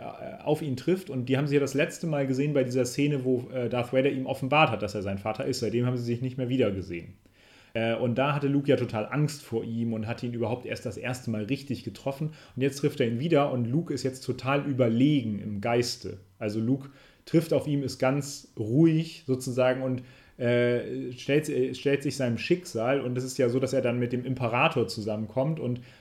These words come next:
seinem Vater dann die Hand abschlägt, wie sein Vater ihm die Hand abgeschlagen hat. Und danach wirft Luke aber sein Laserschwert weg und sagt, „Ihr habt ge-,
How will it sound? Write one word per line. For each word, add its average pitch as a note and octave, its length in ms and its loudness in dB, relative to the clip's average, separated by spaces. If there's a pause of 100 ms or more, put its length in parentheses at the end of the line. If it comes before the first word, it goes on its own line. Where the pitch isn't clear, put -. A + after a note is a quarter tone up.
seinem A#2+ 280 2
Vater D#3+ 480 2
dann C#3 440 0
die B2+ 180 2
Hand D3+ 320 2
abschlägt, G2 720 -6 (100)
wie B2 220 0
sein C3+ 260 2
Vater C#3+ 460 -2
ihm D#3 240 6
die A2 140 0
Hand G2+ 180 -2
abgeschlagen G2 500 -6
hat. G2+ 140 -4 (300)
Und C3 280 0
danach D#3+ 800 4
wirft D3 380 4
Luke F3 280 2
aber C3+ 180 4
sein B2+ 200 4
Laserschwert A#2 720 2
weg - 380 2 (500)
und B2 140 2
sagt, C3 400 2 (420)
„Ihr C#3+ 140 10
habt - 240 2
ge-, C#3 220 6